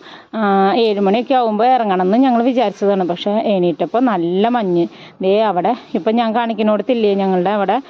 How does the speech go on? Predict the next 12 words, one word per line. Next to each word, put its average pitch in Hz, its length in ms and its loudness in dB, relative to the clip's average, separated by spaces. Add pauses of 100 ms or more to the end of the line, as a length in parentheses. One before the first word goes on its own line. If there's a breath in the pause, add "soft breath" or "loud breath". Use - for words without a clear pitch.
(320 loud breath)
ഏ, 190 360 0
മൗണ്ടനൊക്കെ 190 920 0
ഉണ്ട് 262 180 2
കേട്ടോ. 208 300 -2
പക്ഷെ 180 220 -4
അതൊന്നും 196 420 2
കാണുന്നില്ല. 220 460 0
കണ്ട, 214 180 -2
വെള്ള 180 520 2
ഒരു 240 240 2
പുക 190 220 0
മാത്രം. 196 720 0